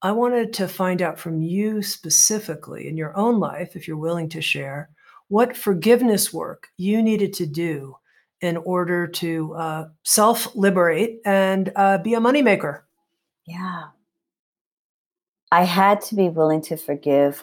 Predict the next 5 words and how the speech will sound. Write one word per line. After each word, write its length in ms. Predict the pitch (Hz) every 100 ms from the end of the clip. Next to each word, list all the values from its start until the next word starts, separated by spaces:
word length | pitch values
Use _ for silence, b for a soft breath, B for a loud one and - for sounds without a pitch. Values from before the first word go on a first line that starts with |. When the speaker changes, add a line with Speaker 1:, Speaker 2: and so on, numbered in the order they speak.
| -
Speaker 2:
all 340 | - 139 151 156
of 200 | 147 -
the 80 | -
places 880 | - - 139 135 135 - 139 139 -
where 800 | 147 139 135 135 135 135 131